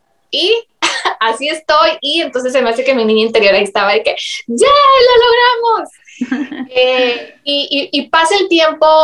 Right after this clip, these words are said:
y obviamente esa parte,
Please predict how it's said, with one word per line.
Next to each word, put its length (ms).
y 140
obviamente 1040
esa 260
parte, 760